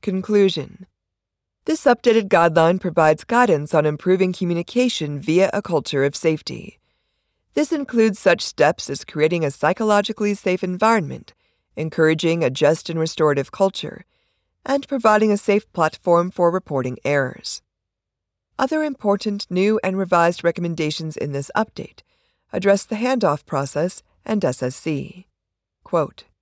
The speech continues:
"Purposeful implementation of an organizational culture of safety that supports changes in practice promotes successful implementation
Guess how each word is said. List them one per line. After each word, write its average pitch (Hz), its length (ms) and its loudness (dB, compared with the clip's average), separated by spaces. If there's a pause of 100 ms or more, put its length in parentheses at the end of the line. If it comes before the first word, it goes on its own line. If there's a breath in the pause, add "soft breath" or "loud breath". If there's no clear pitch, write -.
(420)
"Purposeful 285 520 -2
implementation 226 760 0
of 165 80 0
an 151 160 -4
organizational 214 800 2
culture 190 380 0
of 185 100 0
safety 156 400 -2
that 151 160 -6
supports 165 460 -2
changes 147 420 -6
in 127 140 -10
practice - 640 -4 (580)
promotes 208 380 2
successful 233 640 -2
implementation 214 920 -4